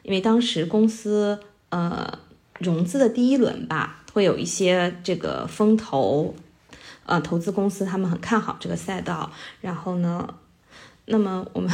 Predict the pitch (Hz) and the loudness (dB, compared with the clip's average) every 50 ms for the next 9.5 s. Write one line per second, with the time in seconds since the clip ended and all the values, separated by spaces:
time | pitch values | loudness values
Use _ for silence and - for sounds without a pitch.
0 | - - 180 170 262 - 202 180 180 180 - 214 208 208 214 190 - - 165 - | 0 0 -4 -4 0 2 2 2 2 2 2 2 4 4 2 2 0 -2 -4 -4
1 | - 196 190 - - 180 170 180 175 - - 202 190 180 - 185 - 190 185 185 | -4 -6 -6 -6 -8 -6 -6 -4 -4 -4 -4 -4 -4 -4 -6 -6 -4 -4 -4 -4
2 | 185 - 247 214 - - - 185 175 170 170 - - - 180 180 175 - - - | 0 2 2 2 2 -2 -2 -2 -2 -2 -2 -4 -6 -6 -6 -6 -4 -4 -6 -6
3 | - 202 202 - - 170 - - - 170 - 185 - - - - - - - - | -6 -8 -8 -8 -10 -10 -8 -8 -6 -6 -8 -8 -10 -10 -12 -10 -10 -10 -10 -8
4 | - - - - - - - - - - - - 202 202 - - - - _ - | -8 -8 -8 -8 -8 -8 -8 -6 -8 -8 -8 -10 -12 -14 -14 -18 -20 -20 _ -12
5 | 196 185 - - 202 214 214 214 - - 233 196 170 - - 175 180 185 170 147 | -10 -8 -6 2 6 6 6 6 6 2 0 0 2 0 -2 -2 -4 -2 -2 -2
6 | - - - 175 - - 175 - 170 - 220 208 175 - - - - - - - | -4 -4 -6 -6 -6 -4 -4 -4 -2 0 0 0 0 -2 -6 -8 -6 -8 -8 -6
7 | - 170 160 156 180 180 180 - - 185 185 185 180 180 175 - - - - - | -6 -8 -8 -8 -8 -8 -8 -6 -6 -6 -4 -4 -4 -4 -4 -4 -4 -6 -8 -12
8 | - - - - _ _ - - 170 - 170 170 165 151 - - - 185 175 175 | -16 -20 -20 -20 _ _ -4 -4 -4 -2 -4 -4 -4 -4 -4 -4 -6 -4 -4 2
9 | 170 208 208 190 185 175 180 - - - | 4 4 4 4 0 -2 -4 -6 -6 -6